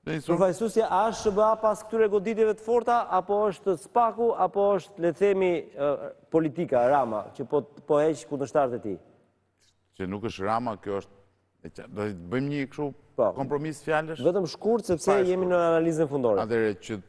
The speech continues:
Speaker 1: në Spak tentohet të ndikohet politikisht, kjo është pak po e sigurt. Jetë në Shqipërinë vetëm, mo-, askush mos mendoj që gjithë ta që janë faktorë politik me gjithë pushtetin që janë ak-, akumuluar në tridhjetë vjet, nuk tentojnë të ndikojnë. Okej?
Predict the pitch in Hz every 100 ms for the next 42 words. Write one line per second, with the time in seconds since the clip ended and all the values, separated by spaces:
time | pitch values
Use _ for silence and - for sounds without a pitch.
0 | _ 120 139 - 160 151 - - 139 120
1 | 131 123 120 120 113 104 117 117 107 104
2 | 98 - 120 - 107 - 101 - 85 -
3 | 78 - - 101 - 107 - 90 101 92
4 | 98 92 98 - 107 - 113 113 110 104
5 | 107 104 87 92 92 131 - 127 120 110
6 | 113 95 113 98 104 92 104 98 101 -
7 | 98 107 98 95 104 95 104 - 104 107
8 | 104 101 101 95 90 - 107 95 107 117
9 | - - - 131 143 - 113 107 107 -
10 | 95 87 - 82 _ _ _ _ _ 85